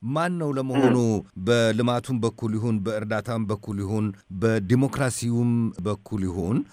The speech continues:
Speaker 1: በጸጥታ ጥበቃውም ቢሆን ለአፍሪካም ይሁን ለ-፣ ለኢትዮጵያ ይበልጥ ይበጃል፣
Speaker 2: ም።
Speaker 1: እገሌ ቢመጣ ነው የተሻለ ፖለቲካ የተሻለ ፖሊሲ ይዞ የሚመጣው የሚባለው ማን ነው? መቼም እርስዎ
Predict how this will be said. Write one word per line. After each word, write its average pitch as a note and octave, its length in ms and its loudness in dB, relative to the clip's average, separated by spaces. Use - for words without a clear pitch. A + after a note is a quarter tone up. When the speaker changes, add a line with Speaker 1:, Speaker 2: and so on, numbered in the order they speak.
Speaker 1:
በጸጥታ G#2 500 -2
ጥበቃውም G2 600 -4
ቢሆን A2+ 400 -4
ለአፍሪካም B2 1080 2
ይሁን A#2 300 2
ለ-፣ G2+ 200 0
ለኢትዮጵያ G2+ 580 2
ይበልጥ D3 380 0
ይበጃል፣ A2+ 540 4
Speaker 2:
ም። G#2+ 240 -2
Speaker 1:
እገሌ B2+ 340 2
ቢመጣ A#2 300 2
ነው G2 180 0
የተሻለ A2 520 -4
ፖለቲካ G2+ 400 -6
የተሻለ G2+ 420 -4
ፖሊሲ A#2 380 2
ይዞ G2 200 -2
የሚመጣው F#2 520 0
የሚባለው F2 560 -2
ማን F#2 180 -2
ነው? F2+ 120 -4
መቼም G2 260 -6
እርስዎ G2+ 240 -6